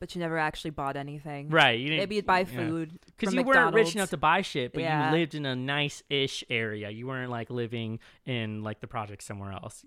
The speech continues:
Speaker 2: You were living in this little nice suburban
Speaker 1: Yeah.
Speaker 2: gothic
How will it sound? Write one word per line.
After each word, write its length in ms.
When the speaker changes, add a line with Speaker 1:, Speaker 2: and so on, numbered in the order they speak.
Speaker 2:
You 120
were 80
living 260
in 120
this 140
little 200
nice 220
suburban 440
Speaker 1:
Yeah. 320
Speaker 2:
gothic 400